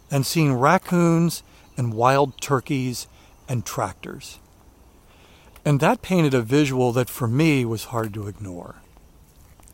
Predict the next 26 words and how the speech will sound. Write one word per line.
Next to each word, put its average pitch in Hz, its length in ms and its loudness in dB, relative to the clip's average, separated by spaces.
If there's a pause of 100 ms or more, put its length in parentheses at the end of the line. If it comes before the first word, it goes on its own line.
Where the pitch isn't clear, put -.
(420)
It 147 160 -4
tapped 262 380 0
into 131 760 2 (440)
the 120 160 0
romance 120 600 0
of 92 140 -10
walking. 90 480 -14 (1000)
And 147 140 2
then 226 140 8
I 285 100 6
thought 139 260 4
of 135 100 -2
Henry 160 300 2
David 127 420 0
Thoreau. 104 500 -8 (960)
He's 170 160 -8
the 175 80 -6
guy 139 420 6 (400)
in 127 140 -4
the 113 80 -2
nineteenth 135 400 0
century 131 640 0 (840)
who 98 200 -12 (140)
built 156 240 4
a 143 40 0
cabin 135 680 2